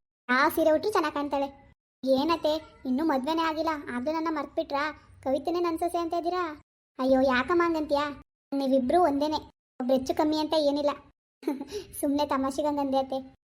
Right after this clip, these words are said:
ಆದ್ರೂ ಕವಿತನ್ನು ಕರ್ಕೊಂಡ್ ಹೋಗ್ಬೇಕಿತ್ತು ಸ್ಯಾರಿ ತರೋಕೆ ಅಂತ ಅನ್ಸ್ತಿದೆ. ಅವ್ಳಿಗೆ ಇಷ್ಟ ಆಗುತ್ತೋ ಇಲ್ವೋ, ಹ್ಮ್, ಏನ್ ಅನ್ಕೋತಾಳೋ, ಅವ್ರವರೇ ತಂದಿದ್ದಾರೆ ಅಂತ. ಅಯ್ಯೋ, ಬರೀ ಎಂಗೇಜ್ಮೆಂಟ್ ಅಲ್ವಾ ಕೀರ್ತಿ? ಮದ್ವೆಗ್ ಸೀರೆ ತೆಗಿಬೇಕಾದ್ರೆ, ಬೇಕಾದ್ರೆ ಅವ್ರೆಲ್ಲರನ್ನೂ, ಅವ್ರ ಫ್ಯಾಮಿಲಿ ಎಲ್ಲನೂ ಕರ್ಕೊಂಡ್ ಹೋಗೋಣ. ಟೈಮ್ ಬೇರೆ ಕಮ್ಮಿ ಇದೆ ಎಂಗೇಜ್ಮೆಂಟ್ಗೆ.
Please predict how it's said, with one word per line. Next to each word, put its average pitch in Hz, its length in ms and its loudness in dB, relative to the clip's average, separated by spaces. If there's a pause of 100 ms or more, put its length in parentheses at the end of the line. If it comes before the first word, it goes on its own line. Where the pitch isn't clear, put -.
(160)
ಆದ್ರೂ 320 380 2
ಕವಿತನ್ನು 339 400 2
ಕರ್ಕೊಂಡ್ 339 320 0
ಹೋಗ್ಬೇಕಿತ್ತು 320 400 -4
ಸ್ಯಾರಿ 277 300 -4
ತರೋಕೆ 294 300 -4
ಅಂತ 294 160 -6
ಅನ್ಸ್ತಿದೆ. 277 380 -6
ಅವ್ಳಿಗೆ - 640 -8
ಇಷ್ಟ 269 200 -4
ಆಗುತ್ತೋ 285 420 0
ಇಲ್ವೋ, 294 220 0
ಹ್ಮ್, 269 280 -4
ಏನ್ 269 220 0
ಅನ್ಕೋತಾಳೋ, 294 460 -2
ಅವ್ರವರೇ 269 260 -2
ತಂದಿದ್ದಾರೆ 269 400 -2
ಅಂತ. 262 160 -8 (640)
ಅಯ್ಯೋ, 277 180 6
ಬರೀ 285 160 6
ಎಂಗೇಜ್ಮೆಂಟ್ 311 540 2
ಅಲ್ವಾ 285 180 2
ಕೀರ್ತಿ? 285 460 -4 (420)
ಮದ್ವೆಗ್ 285 200 2
ಸೀರೆ 320 200 4
ತೆಗಿಬೇಕಾದ್ರೆ, 311 600 -2
ಬೇಕಾದ್ರೆ 302 360 -4
ಅವ್ರೆಲ್ಲರನ್ನೂ, 269 760 0
ಅವ್ರ 294 120 0
ಫ್ಯಾಮಿಲಿ 277 300 -2
ಎಲ್ಲನೂ 294 260 0
ಕರ್ಕೊಂಡ್ 294 300 -4
ಹೋಗೋಣ. 277 160 -2 (500)
ಟೈಮ್ 285 260 6
ಬೇರೆ 294 180 4
ಕಮ್ಮಿ 285 280 -2
ಇದೆ 277 100 2
ಎಂಗೇಜ್ಮೆಂಟ್ಗೆ. 269 800 -2